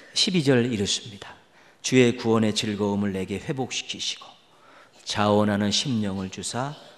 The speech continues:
붙드소서." 그러니까 다윗이 죄를 짓고 회개하면서 두려운 것이 있었습니다. 두려운 게 뭐냐면 구원의 즐거움을 잃어버리는 것입니다. 또 하나는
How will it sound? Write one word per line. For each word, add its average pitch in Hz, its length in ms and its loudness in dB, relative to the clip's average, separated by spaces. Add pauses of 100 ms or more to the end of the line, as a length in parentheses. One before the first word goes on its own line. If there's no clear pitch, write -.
(220)
붙드소서." - 760 -10 (1120)
그러니까 107 200 -6
다윗이 104 260 0
죄를 113 340 2
짓고 107 300 -4
회개하면서 120 880 -4 (420)
두려운 139 460 8
것이 113 260 -2
있었습니다. - 600 -12 (680)
두려운 120 320 6
게 131 100 4
뭐냐면 104 680 -2 (1400)
구원의 120 640 4
즐거움을 101 600 -4
잃어버리는 87 460 -12
것입니다. - 560 -20 (840)
또 127 120 2
하나는 110 420 0